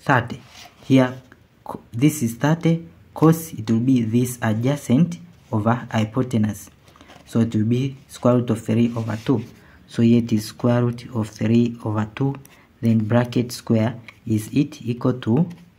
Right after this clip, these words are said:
ten? Then it will be sixteen, one over two square, it will be one over four. Then plus sixteen, square root of three square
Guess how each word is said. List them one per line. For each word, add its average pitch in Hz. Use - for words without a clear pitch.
ten? 156
Then 135
it -
will 120
be 151
sixteen, 170
one 147
over 120
two 127
square, 127
it 107
will 113
be 123
one 127
over 120
four. 113
Then 120
plus 117
sixteen, 135
square -
root 151
of 123
three 131
square 131